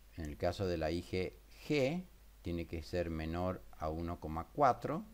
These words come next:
y en mi caso fue cero coma cero seis, por lo tanto es no reactivo o negativo. Este es un test que me hice recientemente en este laboratorio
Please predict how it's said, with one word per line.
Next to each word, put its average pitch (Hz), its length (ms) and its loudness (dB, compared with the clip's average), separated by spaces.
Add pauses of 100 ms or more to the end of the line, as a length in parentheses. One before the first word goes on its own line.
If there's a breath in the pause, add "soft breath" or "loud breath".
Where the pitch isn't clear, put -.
(140)
y 101 360 0 (260)
en 85 160 -4
mi 80 120 -4
caso 95 600 -2 (180)
fue 82 160 -2
cero 85 400 -2
coma 80 280 -4
cero 107 340 -2
seis, 143 420 2 (520)
por 85 100 -2
lo 82 140 0
tanto 90 520 0 (320)
es 92 380 -4
no 85 240 0
reactivo 95 720 -2
o 80 80 -6
negativo. 76 520 -4 (320)
Este - 200 -6
es 90 60 0
un 90 120 0
test 98 400 -2 (1080)
que 76 100 -6
me 76 180 -2
hice 82 540 -4
recientemente 92 1120 -2 (280)
en 82 120 -2
este 87 240 0
laboratorio 90 840 2